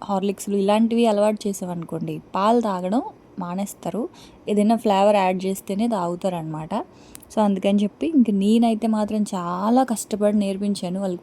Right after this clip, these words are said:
పాలు తాగడం. అంటే దాదాపు ఒక టూ, త్రీ ఇయర్స్ పాటు నా పాలే, అస్సలు గేదె పాలు కానీ ప్యాకెట్ పాలు కానీ అస్సలు నా పిల్లలు తాగలేదు. ఆ తర్వాత ఏంటంటే ఈ ప్యాకెట్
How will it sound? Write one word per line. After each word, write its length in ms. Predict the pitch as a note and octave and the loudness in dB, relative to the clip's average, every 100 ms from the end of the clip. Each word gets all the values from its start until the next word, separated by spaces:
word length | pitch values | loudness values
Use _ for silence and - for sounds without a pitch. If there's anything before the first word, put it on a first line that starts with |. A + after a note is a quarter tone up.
| F3 | -6
పాలు 220 | E3+ F#3+ | -4 -2
తాగడం. 360 | F3+ E3+ F#3+ D#4 - - - - - | -4 -4 -4 -4 -8 -20 -20 -20 -2
అంటే 220 | B3+ B3 B3+ | 4 6 8
దాదాపు 440 | A#3+ A3+ B3 B3+ | 8 8 6 6
ఒక 180 | C4 B3 | 6 6
టూ, 200 | A3+ A#3 | 4 2
త్రీ 180 | G#3+ A3+ | 2 2
ఇయర్స్ 280 | A#3 B3 - | 2 0 0
పాటు 200 | A3 A3+ | 0 2
నా 320 | B3+ G#3+ G3+ | 4 4 2
పాలే, 520 | A#3 A3+ A3 G#3 A#3 - | 2 2 4 4 4 0
అస్సలు 300 | G#3 A#3+ A3+ | 0 4 6
గేదె 300 | G#3 G#3+ G#3+ | 8 6 6
పాలు 260 | G#3+ G#3 | 4 2
కానీ 220 | G#3 G3+ G#3 | 2 2 2
ప్యాకెట్ 380 | G3+ F#3+ G#3 G3+ | 0 -2 -4 0
పాలు 160 | G3+ G3+ | 0 2
కానీ 160 | G#3 | 0
అస్సలు 260 | G#3+ - G#3 | -2 0 0
నా 100 | G3+ | 0
పిల్లలు 320 | F#3+ F#3+ G3 | -2 0 0
తాగలేదు. 640 | G3 E3 F3 F#3 E3 G3 - - - - - - | -2 -4 -4 -2 0 0 -2 -8 -20 -20 -18 -2
ఆ 160 | A#3 B3+ | 2 4
తర్వాత 500 | C4 B3 C4+ C#4+ C#4 | 4 4 4 4 4
ఏంటంటే 680 | C4+ C4 B3+ B3+ A#4+ G4 | 4 4 4 4 4 6
ఈ 240 | G#3+ A#3+ A#3 | 4 4 2
ప్యాకెట్ 480 | - G#3 A3+ C4 | 2 2 2 2